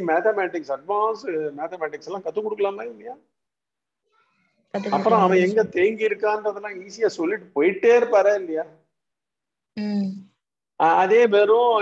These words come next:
Speaker 1: எம் S C maths மாத்திரம் எடுக்கிற professor கூட அவ்வளவு நுணுக்கம் தெரிஞ்சிருக்காது, கரெக்டா? பி ஹெச் டி பண்ணிருக்க தெரிஞ்சிருக்குமா இல்லையா? இவரே சுத்து ரூட்டா போறாருன்னு தெரியுமா இல்லையா அவருக்கு? உங்களுக்கு நீங்க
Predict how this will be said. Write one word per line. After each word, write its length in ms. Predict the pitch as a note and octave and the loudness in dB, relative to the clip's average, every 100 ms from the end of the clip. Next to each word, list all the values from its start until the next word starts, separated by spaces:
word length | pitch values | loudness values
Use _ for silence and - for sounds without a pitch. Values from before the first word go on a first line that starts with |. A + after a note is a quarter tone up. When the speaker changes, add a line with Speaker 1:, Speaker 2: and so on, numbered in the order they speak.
| G3 | 0
Speaker 1:
எம் 200 | F#3+ F#3+ | -2 -4
S 100 | A3 A#3 | -6 -8
C 60 | |
maths 300 | F#3+ F#3+ F#3+ | -8 -8 -8
மாத்திரம் 320 | F#3+ G3 A3 G3 | -10 -6 -6 -6
எடுக்கிற 240 | F#3+ G3 F3+ | -8 -10 -8
professor 520 | F3+ F#3+ G3 G3 G3 | -8 -8 -10 -10 -6
கூட 100 | A3 | -2
அவ்வளவு 320 | G3 F#3 G#3 G3 | -2 -2 -4 -6
நுணுக்கம் 320 | F#3 F#3 D#3 | -14 -14 -12
தெரிஞ்சிருக்காது, 460 | C3+ B2+ - A2+ - | -12 -12 -10 -10 -6
கரெக்டா? 340 | - C4+ - - _ _ _ _ _ _ _ _ F#3 | -8 -6 -8 -10 _ _ _ _ _ _ _ _ -4
பி 80 | G#3+ | -2
ஹெச் 180 | G3+ G3+ | 0 -2
டி 60 | F#3+ | -2
பண்ணிருக்க 440 | F#3 F3+ F3 F3 | -2 -2 -2 -4
தெரிஞ்சிருக்குமா 500 | E3 F3+ G3+ F#3+ G3 | -6 -4 -6 -6 -10
இல்லையா? 260 | F#3 F3 F3 F3+ _ _ _ - | -10 -16 -16 -18 _ _ _ -4
இவரே 300 | C#3 F3 G#3 | 2 4 4
சுத்து 300 | G#3 D4+ A3 G#3+ | 4 2 2 2
ரூட்டா 180 | G3+ F#3+ | 2 2
போறாருன்னு 460 | F3 E3+ F3+ F#3 | 2 0 -2 -2
தெரியுமா 260 | F3 E3+ E3 | 0 0 -2
இல்லையா 220 | E3 D#3+ | -8 -10
அவருக்கு? 240 | C#3 C3 D3 _ _ _ _ D#3+ | -10 -14 -20 _ _ _ _ -4
உங்களுக்கு 340 | F3 F3+ E3+ | 2 4 4
நீங்க 260 | E3 E3 | 2 0